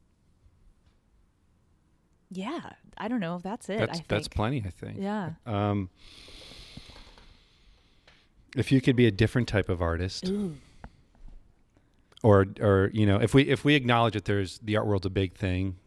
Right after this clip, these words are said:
Speaker 1: Okay.
Speaker 2: And it's, it's, uh, there's art worlds, there's different aspects of it. Maybe, for example, like, you know, as a kid, I wanted to get into special effects,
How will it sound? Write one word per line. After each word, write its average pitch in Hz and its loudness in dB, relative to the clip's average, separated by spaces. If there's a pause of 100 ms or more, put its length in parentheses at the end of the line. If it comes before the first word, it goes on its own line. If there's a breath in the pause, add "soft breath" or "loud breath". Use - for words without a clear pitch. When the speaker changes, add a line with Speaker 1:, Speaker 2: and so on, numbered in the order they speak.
(120)
Speaker 1:
Okay. 160 -14 (160)
Speaker 2:
And 98 -4
it's, 92 -8 (160)
it's, 110 -10
uh, 95 -2 (420)
there's 98 -6
art 101 -2
worlds, 92 -2
there's 87 -8
different 92 -8 (200)
aspects 101 -2
of 107 -2
it. - -2 (340 loud breath)
Maybe, 135 8
for 147 2
example, 117 2
like, 104 -2 (680 loud breath)
you 113 -4
know, 107 2
as 101 0
a 101 -2
kid, - -2
I 95 0
wanted 98 -4
to 92 -8
get 92 -4
into 90 -8
special 92 -10
effects, - -18